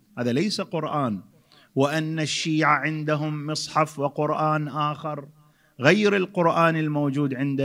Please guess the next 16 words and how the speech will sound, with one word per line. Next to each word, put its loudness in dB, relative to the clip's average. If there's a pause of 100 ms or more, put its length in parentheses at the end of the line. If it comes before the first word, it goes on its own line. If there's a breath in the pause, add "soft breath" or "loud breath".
(500 soft breath)
المسلمين، -2
لا، -4
نحن -4
في -6 (320 soft breath)
مساجدنا -2
وفي -4
مآتمنا -2 (380 loud breath)
وفي 0
بيوتنا -2 (300 loud breath)
هذا 6
القرآن 2 (580)
الكريم 2
الموجود 0 (320 soft breath)
عند -2
عامة 2
المسلمين -6